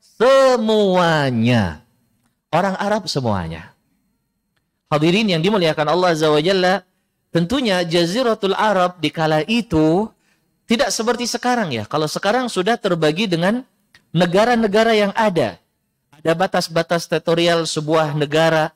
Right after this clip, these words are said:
Enggak, di zaman dulu adalah sama. Dan disebutkan oleh para ulama,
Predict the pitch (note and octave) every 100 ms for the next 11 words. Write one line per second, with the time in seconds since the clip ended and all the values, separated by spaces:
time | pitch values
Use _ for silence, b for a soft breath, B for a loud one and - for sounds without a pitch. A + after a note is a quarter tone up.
0 | _ _ - A#3 A#3 - E3+ A3+ D4+ C#4+
1 | B3+ C#4+ C4 A3 G3 F3 F3 D3+ A2 F#2
2 | _ _ - D#3 D#3 D3+ E3+ B3+ A3 F#3+
3 | E3+ D#3 D3+ D3+ E3 B3+